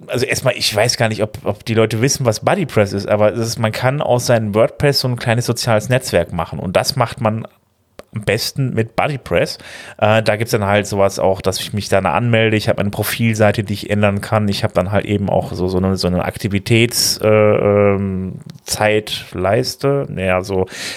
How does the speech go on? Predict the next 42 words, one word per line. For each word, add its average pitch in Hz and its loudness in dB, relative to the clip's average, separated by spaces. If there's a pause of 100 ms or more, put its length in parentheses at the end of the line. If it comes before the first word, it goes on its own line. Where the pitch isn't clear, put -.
also 110 0
vom 110 0
Prin-, - -2
sind 120 2
Aktivitäten-Feed, 135 0
so 107 0
nennt 98 0
man 87 -6
das 85 -4
dann 90 -6
genau, 92 -2 (320)
wo 110 4
dann 104 2
drin 104 0
steht, 101 0
der 98 4
hat 98 0
jetzt 98 -2
ein, 98 -4
sein, 98 0
sein 98 0
Profilbild 98 -2
gewechselt, 95 0
der 90 4
hat 98 0
jetzt 101 -2
das 101 2
und - -14
das 98 2
gepostet 95 -2
und 95 -4
so 95 0
weiter. 101 2
Vom 123 -2
Prinzip 180 0
her 151 4
so 147 2
ein 143 -2
bisschen 143 0
wie 123 4
bei 113 4
Facebook. 127 -2